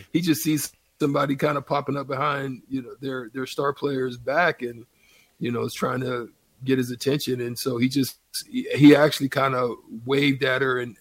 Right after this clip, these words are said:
unfortunately kinda hit her as he was doing that as well. So, but it wasn't, it didn't seem like it was purposeful. It didn't, he didn't seem like he was doing it on purpose.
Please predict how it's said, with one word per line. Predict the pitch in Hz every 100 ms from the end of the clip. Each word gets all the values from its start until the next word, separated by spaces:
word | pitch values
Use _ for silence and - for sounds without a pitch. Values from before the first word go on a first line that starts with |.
| 123
unfortunately | 131 - 147 151 147 139 123 127 123
kinda | - 131 127 117 - _ _ _ _ -
hit | 147 147
her | 135 123 -
as | 127 120
he | 127
was | 120 -
doing | 123 135 139 131
that | 123 120 117
as | 120 113
well. | 127 151 131 120
So, | - 123 123 110 -
but | 139 156
it | 165
wasn't, | 220 180 - _ -
it | 147
didn't | 202 -
seem | 175
like | 160 139
it | 139
was | 117
purposeful. | - 131 123 - 107 110
It | 113
didn't, | 127 110
he | 123
didn't | 135 120
seem | 127 131
like | 120
he | 120
was | 117
doing | 120 123 117
it |
on | 113 110
purpose. | 127 123 107 -